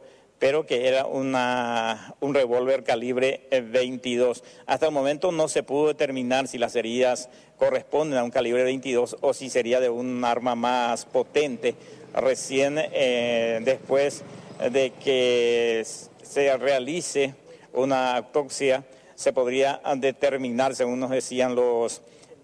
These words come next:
investigadores. Y esto se armó, Santiago, desde hace semanas. Aparentemente empezaron a fabricar las armas a ser utilizadas. Armas que, que son letales,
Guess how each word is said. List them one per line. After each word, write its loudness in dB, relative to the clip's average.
investigadores. 0
Y 0
esto 2
se 0
armó, 0
Santiago, 0
desde 0
hace -2
semanas. 0
Aparentemente 0
empezaron 0
a -2
fabricar 0
las -2
armas 0
a 0
ser 0
utilizadas. 0
Armas 0
que, 2
que 0
son 2
letales, -2